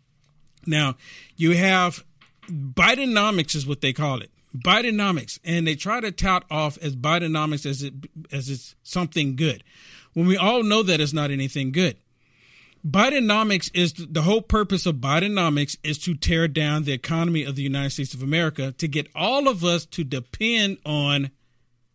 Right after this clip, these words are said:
the government. They're not even hiding the fact that they want us to depend on the government. And see, once they be able to, once they get it to the point where they can disarm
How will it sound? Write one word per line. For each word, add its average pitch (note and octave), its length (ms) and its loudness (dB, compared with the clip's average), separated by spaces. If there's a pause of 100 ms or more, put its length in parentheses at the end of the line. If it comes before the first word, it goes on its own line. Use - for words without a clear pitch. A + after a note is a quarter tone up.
(280)
the D3+ 180 -2
government. D#3+ 680 0 (580)
They're G3 120 4
not C#4+ 160 4
even B3 180 2
hiding A#3+ 280 2
the G3 60 0
fact A#3 280 0
that F#3+ 120 -4
they E3+ 120 2
want D#3 160 0
us D3 80 -2
to - 80 -4
depend D3+ 240 0
on C#3 80 0
the C#3 80 -2
government. C#3 420 -2 (400)
And D#3+ 100 -2
see, G3 160 2
once F#3+ 280 2
they G#3+ 80 2
be F#3 180 4
able F3 120 2
to, F3 80 2
once D#3 260 -2
they F#3+ 120 0
get F3 200 2
it E3 100 -2
to - 100 -2
the D3+ 60 -2
point F3 260 -2
where D#3 100 -2
they E3 100 4
can D3 200 -2
disarm F3 600 2